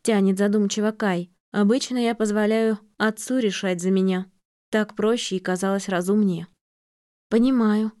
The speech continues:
Сама слушалась родителя. Говорю и после небольшой паузы добавляю со смехом. И вы видите, куда это меня привело.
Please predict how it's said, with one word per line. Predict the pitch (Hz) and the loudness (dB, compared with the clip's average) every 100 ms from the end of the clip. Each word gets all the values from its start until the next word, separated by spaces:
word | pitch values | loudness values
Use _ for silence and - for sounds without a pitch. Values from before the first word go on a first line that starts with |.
| _ _ _ _ _ | _ _ _ _ _
Сама | - 262 320 285 | -4 0 2 0
слушалась | - 269 240 - 202 196 | -2 -2 -2 -2 -6 -2
родителя. | 202 196 196 196 170 175 _ _ _ _ _ | -2 -2 -4 -4 -6 -8 _ _ _ _ _
Говорю | 226 220 214 214 254 | -2 0 2 2 2
и | 285 | 0
после | 220 220 220 214 | 0 -4 0 2
небольшой | 214 202 202 - 196 | 2 2 -2 -2 -6
паузы | 196 254 262 214 220 | -2 -2 0 0 -2
добавляю | 196 214 247 254 208 | 0 0 0 0 -2
со | 202 202 | -2 -6
смехом. | - 196 190 185 175 _ _ _ _ _ _ _ | -2 -2 -2 -6 -8 _ _ _ _ _ _ _
И | - 294 | -2 2
вы | 269 269 | 4 2
видите, | 233 247 226 208 | 2 0 -2 -4
куда | 196 220 220 | -4 -2 0
это | 214 208 | 0 0
меня | 202 196 190 | 0 0 0
привело. | 208 202 185 170 | 0 0 0 -4